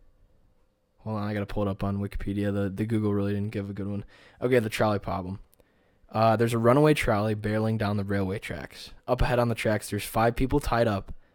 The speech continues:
on the track, unable to move. The trolley's headed straight for them. You're standing the same, or you're standing some distance off from the train yard next to a lever. And if you pull the lever, the trolley switches to a different set of tracks,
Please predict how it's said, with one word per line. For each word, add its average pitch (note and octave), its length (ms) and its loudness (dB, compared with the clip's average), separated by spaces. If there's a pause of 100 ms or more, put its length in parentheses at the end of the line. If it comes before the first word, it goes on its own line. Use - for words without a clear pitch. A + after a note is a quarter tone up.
(160)
on A#2+ 240 2
the A2+ 200 2
track, G2 440 -6
unable B2+ 340 4
to A#2 60 0
move. G2+ 400 -2 (380)
The A#2+ 80 -10
trolley's A#2+ 400 4
headed A2 200 -2
straight A#2+ 300 0
for A2 200 -4
them. F#2+ 220 -6 (520)
You're A2+ 100 -6
standing C3 400 2
the G#2 80 0
same, D#3 500 0 (280)
or G2+ 60 -2
you're G#2 140 -2
standing D3+ 340 0
some D3 240 0
distance C3 300 0
off A#2 180 2
from B2+ 80 -2
the A2 60 -2
train G#2+ 300 -4
yard G2 220 -4
next A2 220 -6
to A#2 100 -2
a - 20 0
lever. G2+ 460 -4 (380)
And A2+ 100 -2
if - 100 -4
you A2+ 80 -2
pull E3 240 6
the D#3 60 2
lever, G#2+ 500 2
the A#2+ 60 -10
trolley A2 380 0
switches B2+ 540 0
to C3 120 -2
a A#2+ 40 0
different A#2+ 300 -2
set B2+ 160 -2
of C3 60 -2
tracks, G#2 500 -8